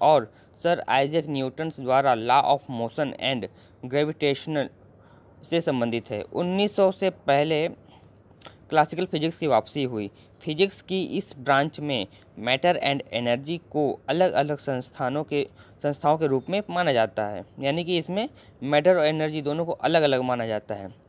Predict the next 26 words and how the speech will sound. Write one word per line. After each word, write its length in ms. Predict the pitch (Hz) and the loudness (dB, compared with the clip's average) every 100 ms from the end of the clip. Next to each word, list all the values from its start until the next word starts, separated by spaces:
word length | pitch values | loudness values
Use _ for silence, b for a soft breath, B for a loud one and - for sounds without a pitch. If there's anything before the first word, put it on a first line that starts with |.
| B B B - | B B B 4
क्लासिकल 440 | 151 156 190 202 | 4 4 0 -2
फिजिक्स 340 | 190 175 190 | 0 -2 -4
की 140 | - 170 | -4 -6
प्रमुख 340 | - 165 180 | -2 -2 -2
विशेषताओं 640 | 151 143 143 - 147 151 170 | -6 -4 -6 -2 2 2 0
में 300 | 156 165 196 b b - | -4 -6 -8 b b -6
से 140 | 160 | -2
एक 260 | 147 143 170 139 | 0 0 -4 -4
न्यूटन्स 600 | 139 139 180 185 - 139 - - - - | -4 -2 0 -2 -2 -16 -18 -20 -20 -4
three 220 | 170 165 | 0 4
law 260 | 151 120 | 6 6
of 240 | 151 151 131 | 2 -4 -4
motion 300 | 127 165 151 | -4 -4 -4
है, 220 | 139 185 b b _ | -6 -8 b b _
जो 100 | 165 | -4
नीचे 260 | 151 139 165 | -4 -2 -2
उल्लेखित 380 | 143 131 147 | -2 -4 -6
दिया 240 | 123 113 98 | -8 -8 -8
है। 220 | 110 107 B B B B B B B B B B 143 | -10 -16 B B B B B B B B B B 2
पहला 220 | 143 156 | 4 4
है 100 | 156 | 4
law 300 | 127 135 143 | 6 6 4
of 80 | - | 0
inertia, 680 | 135 131 123 139 135 131 135 b b - 113 | -6 -6 -6 -4 -2 -2 -4 b b -6 -6
action 340 | 117 160 147 | -6 -6 -6
reaction, 640 | 135 135 135 - 135 135 | -2 -2 -4 -6 -6 -6